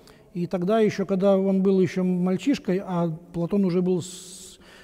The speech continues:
седой муж, он говорил, что "я проповедую как человек, а он как ангел". И он его, так сказать, отметил и приблизил к себе. И вот назвали его Филаретом в честь Филарета Милостивого. Пожалуй, это может быть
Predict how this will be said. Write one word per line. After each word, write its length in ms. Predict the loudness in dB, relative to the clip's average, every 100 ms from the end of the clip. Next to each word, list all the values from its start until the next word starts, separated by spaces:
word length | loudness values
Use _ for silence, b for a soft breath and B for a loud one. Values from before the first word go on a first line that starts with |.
| B
седой 360 | -4 0 4
муж, 300 | 4 4 0 -6 B B B
он 120 | -2
говорил, 220 | 4 4
что 180 | 2 0
"я 180 | 0 0
проповедую 480 | 0 -2 0 0 0
как 120 | -4
человек, 680 | -6 -2 2 2 0 -4 -20 B B B
а 140 | -2
он 140 | 0 0
как 180 | -2 -2
ангел". 360 | -2 -2 -6 -14 b b b b b _ -20 b b b b
И 80 | -2
он 220 | 2 4
его, 200 | 4 4
так 160 | 2 0
сказать, 320 | 0 -2 -2
отметил 440 | -6 0 0 2 0
и 60 |
приблизил 380 | 0 0 0 0
к 60 | 0
себе. 340 | 4 4 4 0 -16 -20 B B B B B -12
И 100 | -4
вот 300 | 2 2 4
назвали 420 | 2 2 4 4
его 220 | 4 4 2
Филаретом 680 | 0 0 2 4 4 2 0
в 60 |
честь 260 | -2 -2 -2
Филарета 420 | 0 2 2 2
Милостивого. 800 | 2 4 2 0 -4 -6 -6 -8 -14 -20 -20 -20 -20 _ _ _ -12
Пожалуй, 380 | -6 -2 2 2
это 160 | 2 0
может 240 | 0 0
быть 320 | -2 -4 -14